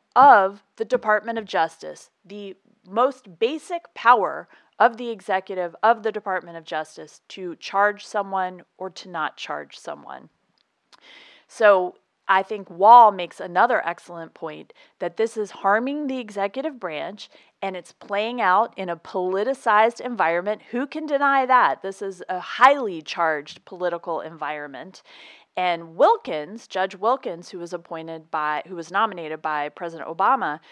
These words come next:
he talks about how there's this clash between the two branches of government. And what are we gonna do about that? And Wall responded, "Well, Rule forty-eight A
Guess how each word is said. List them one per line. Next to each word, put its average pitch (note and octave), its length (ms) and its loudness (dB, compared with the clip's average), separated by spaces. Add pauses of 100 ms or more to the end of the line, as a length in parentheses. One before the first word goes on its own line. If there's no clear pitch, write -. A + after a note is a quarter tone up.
(240)
he D#4 220 -4
talks A3+ 440 0
about F3+ 260 -2
how E3+ 160 -2
there's E3 240 -8
this D#3 180 -18
clash G#3 680 -6
between F3 500 -18
the E3 100 -8
two A#3 280 -16
branches F#3 500 -8
of E3+ 140 -16
government. E3 640 -6 (480)
And E3+ 640 -4 (320)
what G3 400 2
are A#3 80 0
we A3+ 80 -6
gonna G3+ 240 -8
do F#3 160 -6
about E3+ 300 -4
that? A3 280 6
And F3+ 220 -12
Wall B3+ 320 10
responded, D3+ 760 -6 (320)
"Well, A3+ 220 2
Rule E4 560 -2
forty-eight B3+ 1000 -2
A D3+ 520 -2